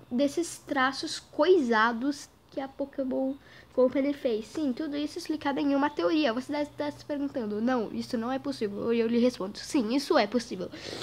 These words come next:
E bom, galera, eu já vou pedir pra vocês se inscreverem aí, darem like no vídeo, né? Se, se inscreva quem não for inscrito. E quem for inscrito, ativa o sininho, que batata fiel,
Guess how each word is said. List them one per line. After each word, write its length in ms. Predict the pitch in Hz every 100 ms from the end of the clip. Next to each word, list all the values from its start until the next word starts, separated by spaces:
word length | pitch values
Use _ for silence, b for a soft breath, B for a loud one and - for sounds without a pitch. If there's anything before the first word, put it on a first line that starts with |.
| B B
E 80 | 403
bom, 160 | 381
galera, 320 | 302 311 302 320
eu 60 |
já 120 | 359
vou 140 | 359 392
pedir 220 | 370 370
pra 120 | 359
vocês 240 | 330 339 320
se 80 | 359
inscreverem 840 | - 381 320 233 247 269 294 277
aí, 380 | 220 226 247 277 B 370 320 -
darem 400 | 233 294 349 330
like 420 | 269 240 254 262
no 100 | 254
vídeo, 440 | 220 240 254 285
né? 240 | 262 269 302
Se, 200 | - 320
se 180 | - 302
inscreva 320 | 262 - 254
quem 140 | 262 254
não 80 |
for 160 | 254 254
inscrito. 600 | 262 - 311 320 349 339
E 280 | 349 415 539 - B B B -
quem 160 | - 392
for 180 | 403 381
inscrito, 480 | 349 - 349 359 339
ativa 300 | 330 370 392
o 40 |
sininho, 320 | - 339 359
que 140 | 339 381
batata 480 | 330 294 359 359
fiel, 580 | 359 - 277 277 294 339